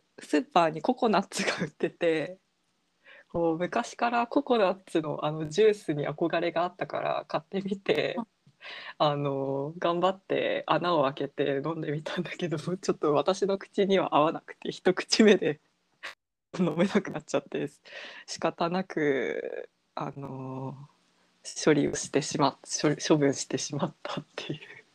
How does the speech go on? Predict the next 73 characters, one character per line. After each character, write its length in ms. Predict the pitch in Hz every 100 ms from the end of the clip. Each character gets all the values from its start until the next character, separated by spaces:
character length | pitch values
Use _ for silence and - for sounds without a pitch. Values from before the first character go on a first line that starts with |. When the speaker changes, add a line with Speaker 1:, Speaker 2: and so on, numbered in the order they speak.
| _ - - -
Speaker 1:
う 40 | 233
の 100 | 156
が 180 | 151 156
近 280 | - 160
況 300 | 151 - 151
で 120 | 151 160 -
す。 260 | - - - _ _ _ - - -
Speaker 2:
あ。 40 |
Speaker 1:
<laughs> 1900 | 294 - - - - _ - - - - - - - 226 - - - - -
い 40 |
や、 100 | 202
な 80 | 180
ん 40 | 180
か 100 | -
幻 240 | 214 220 240
想 360 | 240 233 226
を 60 | 220
抱 240 | 208 214
き 140 | - 240
す 140 | -
ぎ 120 | 214
て 120 | 185 147
た 160 | 139
な 140 | - -
っ 20 | 294
て 100 | -
い 320 | 151 170 - 208
う。 80 | - _ - - _ - - _ _ _ _ _
Speaker 2:
あ、 160 | 262 220
で 160 | 220 220
も 140 | 208
そ 120 | -
れ 60 | 226
は 80 | 233
み 140 | 233 240
ん 80 |
な 140 | 262 269
が 100 | 226
悪 220 | 202 208
い 100 | 202
よ。 200 | 202 233 _ - - -
Speaker 1:
い 40 | 226
や、 160 | 180
あ 60 | 180
ん 60 | 254
な 80 | 311
に 80 |
美 60 | 285
味 80 | 311
し 40 | -
そ 200 | 381 311
う 20 |
に 60 | 196
飲 160 | 190
む 80 | 180
か 140 | -
ら 120 | 160 185
さ。 280 | 185 160 170
い 40 |
や、 60 | 185
で 80 |
も 160 | 175 175
美 60 | 392
味 20 |
し 180 | - 480
い 20 |
の 100 | 262
か 140 | - 156
な、 300 | 151 151 156
本 140 | 175
当 160 | 151 165
は 80 | 156
ね。 260 | 160 175